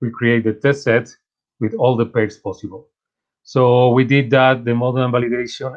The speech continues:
n times, in this case, eight times, because it's the number of peptide we selected. And we also run the consensus threshold, as mentioned before, and also predict this, uh, um,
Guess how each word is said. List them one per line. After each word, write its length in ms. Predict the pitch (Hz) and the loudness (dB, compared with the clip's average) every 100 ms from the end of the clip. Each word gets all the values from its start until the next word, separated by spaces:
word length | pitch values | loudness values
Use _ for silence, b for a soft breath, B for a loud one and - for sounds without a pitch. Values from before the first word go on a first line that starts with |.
| 123 | -8
n 160 | 131 | -6
times, 380 | 123 117 131 131 | 0 0 0 -10
in 100 | 113 | -16
this 180 | 110 - | -18 -16
case, 400 | - 113 113 - 131 | -4 -2 -2 -6 -4
eight 220 | 127 123 | -4 -2
times, 320 | 117 113 123 120 | -4 -4 -10 -14
because 260 | - 107 | -12 -12
it's 160 | 113 104 | -12 -14
the 80 | 110 | -10
number 460 | 110 104 107 104 _ _ _ _ - | -8 -8 -10 -10 _ _ _ _ -6
of 140 | 110 - | -4 -2
peptide 420 | 117 - 117 104 | -2 0 -2 -2
we 80 | 101 | -4
selected. 600 | - 104 117 - 147 - _ _ _ _ _ _ _ _ _ _ _ b b _ | -2 0 -2 -2 -4 -4 _ _ _ _ _ _ _ _ _ _ _ b b _
And 240 | 139 156 139 | 2 2 4
we 220 | 160 147 | 6 6
also 540 | 151 151 - 147 139 | 6 2 0 2 2
run 320 | 120 131 131 | 2 2 2
the 80 | 127 | 0
consensus 560 | 127 113 123 - 117 _ | -4 -6 -10 -20 -20 _
threshold, 480 | 117 117 117 113 113 | -2 0 0 2 2
as 180 | 113 | -2
mentioned 380 | 110 110 - 110 | -12 -12 -12 -14
before, 480 | 110 - 120 147 - _ _ _ _ 117 | -14 -6 -4 -4 -8 _ _ _ _ -2
and 120 | 117 | 2
also 520 | 131 120 - 131 120 | 2 0 0 2 2
predict 600 | 120 120 113 127 117 - _ _ _ _ _ | 0 0 2 0 -2 -14 _ _ _ _ _
this, 400 | 110 117 117 - | -2 -2 -2 -2
uh, 500 | 156 117 107 101 95 - _ _ _ _ _ 113 | 2 2 2 -2 -6 -14 _ _ _ _ _ -8
um, 360 | 101 95 98 | -8 -10 -18